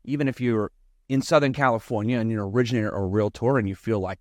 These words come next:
maybe business is drying up, you can always work in other markets. You can always find a way to do business in other areas, fish in a different pond. And the cream always rises to the top. You're gonna find a way to get business. Um, so some of these headwinds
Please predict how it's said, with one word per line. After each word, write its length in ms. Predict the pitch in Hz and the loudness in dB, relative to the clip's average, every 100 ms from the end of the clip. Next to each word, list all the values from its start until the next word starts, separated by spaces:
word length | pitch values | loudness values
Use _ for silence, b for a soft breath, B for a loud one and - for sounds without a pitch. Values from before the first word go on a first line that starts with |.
| - | -10
maybe 300 | 104 107 101 | -6 -4 -4
business 440 | - 107 101 101 | -4 -4 -4 -8
is 100 | 92 | -8
drying 360 | - 95 92 92 | -6 -6 -4 -6
up, 180 | 131 - _ - _ _ - | -8 -8 _ -20 _ _ -8
you 160 | 107 170 | -4 -2
can 140 | 175 | 0
always 420 | - 160 185 110 | 4 4 6 2
work 380 | 98 110 156 - | -2 2 2 2
in 100 | 107 | -4
other 180 | 104 98 | -4 -4
markets. 400 | 101 98 - - | -6 -8 -10 -8
You 80 | 110 | -6
can 140 | 117 - | -6 -2
always 380 | 113 135 135 - | 2 4 2 -2
find 480 | _ 120 117 107 95 | _ 0 2 0 -2
a 40 | |
way 240 | 95 104 | -2 -2
to 60 | 95 | -2
do 100 | 95 | -4
business 440 | 90 107 98 92 | -2 -2 -2 -8
in 160 | - 113 - | -8 -10 -2
other 220 | 110 113 - | -2 0 -2
areas, 400 | 107 104 87 - _ - - _ | -2 0 -4 -10 _ -20 -20 _
fish 220 | 156 143 | 0 0
in 80 | 151 | 0
a 80 | 123 | 0
different 320 | 117 - 104 | -2 -4 -8
pond. 340 | - - - - _ _ _ - | -6 -8 -8 -20 _ _ _ -14
And 360 | 104 104 101 92 | -8 -6 -6 -8
the 80 | - | -8
cream 280 | - 160 202 | 0 2 4
always 300 | 196 208 170 | 4 2 2
rises 300 | 180 175 156 | 2 2 -2
to 100 | 147 | -8
the 60 | |
top. 260 | 131 98 - | -4 -6 -6
You're 100 | 101 | -4
gonna 120 | 135 | -4
find 200 | - 143 | -2 0
a 60 | 135 | 2
way 120 | 131 | 2
to 60 | 110 | 0
get 160 | 95 | -4
business. 320 | 110 98 - - _ _ _ _ | -6 -6 -10 -20 _ _ _ _
Um, 200 | 92 90 | -12 -12
so 160 | - 120 | -6 -6
some 220 | - 160 | 0 0
of 80 | 202 | 2
these 160 | 240 - | 0 0
headwinds 520 | 214 135 85 - | 0 0 -6 -10